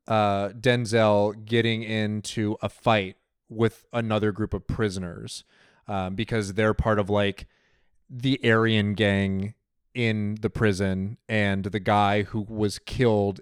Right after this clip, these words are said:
in the V R simulation in the opening scene, uh, was killed, and they, they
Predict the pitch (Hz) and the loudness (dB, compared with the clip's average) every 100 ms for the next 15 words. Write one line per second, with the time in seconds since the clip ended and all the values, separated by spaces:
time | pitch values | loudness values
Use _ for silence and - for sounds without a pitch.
0 | - 107 101 101 92 104 98 98 - 101 | -6 -4 -2 -4 -4 -4 -4 -4 -6 -8
1 | 95 95 - 107 98 104 104 107 101 101 | -6 -6 -8 -10 -10 -8 -8 -6 -6 -6
2 | 95 - - 107 98 92 92 _ _ _ | -8 -8 -8 -6 -6 -6 -10 _ _ _
3 | _ - 101 95 90 90 113 104 - - | _ -6 -2 -2 -2 -6 -4 -4 -4 -2
4 | 107 101 98 98 104 104 104 | -2 -2 -2 -4 -4 -6 -8